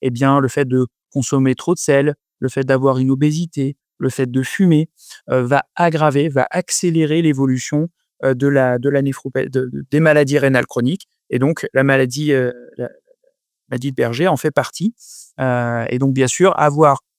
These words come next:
un mode de vie le plus sain possible, c'est-à-dire un régime méditerranéen, une activité sportive, euh, d'avoir, euh,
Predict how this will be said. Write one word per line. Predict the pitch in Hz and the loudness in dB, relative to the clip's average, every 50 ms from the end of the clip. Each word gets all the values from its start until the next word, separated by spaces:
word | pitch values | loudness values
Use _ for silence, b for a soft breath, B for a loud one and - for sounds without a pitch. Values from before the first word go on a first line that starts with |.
| _ | _
un | - 151 | 0 2
mode | 156 160 156 147 | 2 2 2 2
de | 135 147 151 | 2 0 0
vie | 147 139 151 151 | 0 0 0 0
le | 147 143 | 0 -2
plus | 131 - 143 | -2 -4 -8
sain | 131 - - 135 | -6 -4 -4 -4
possible, | - - 127 - - - 160 175 165 - | -2 -4 -6 -6 -4 -4 -4 -4 -2 -2
c'est-à-dire | - 135 123 123 127 - - | -2 -2 0 0 -2 -2 0
un | - 151 | -2 0
régime | 143 143 139 135 131 139 139 | 2 2 0 0 0 0 0
méditerranéen, | 139 135 127 131 135 - - 131 123 127 123 127 127 127 123 123 131 156 165 - _ _ _ | 0 0 -2 -4 -8 -8 -6 -4 -2 0 0 2 2 2 2 2 2 0 -2 -6 _ _ _
une | - 165 165 | 0 2 2
activité | 156 139 - - 160 143 143 139 - - 139 | 2 0 -2 -6 -6 -6 -6 -6 -6 -6 -8
sportive, | 135 - - 135 - - - - 139 143 151 170 170 - _ _ _ _ _ _ _ _ | -6 -6 -6 -8 -6 -8 -10 -8 -8 -6 -6 -6 -8 -10 _ _ _ _ _ _ _ _
euh, | 135 127 127 123 123 123 - - - 123 123 120 117 117 - 233 226 - - _ _ _ _ _ _ _ _ _ - _ | -20 -18 -18 -18 -16 -16 -16 -16 -16 -16 -16 -16 -18 -18 -18 -20 -20 -20 -20 _ _ _ _ _ _ _ _ _ -20 _
d'avoir, | - 135 135 131 127 123 127 135 131 131 127 131 | -6 -2 0 0 0 0 0 0 2 2 2 2
euh, | 131 123 123 123 123 123 143 - | 0 2 2 0 0 0 -2 -4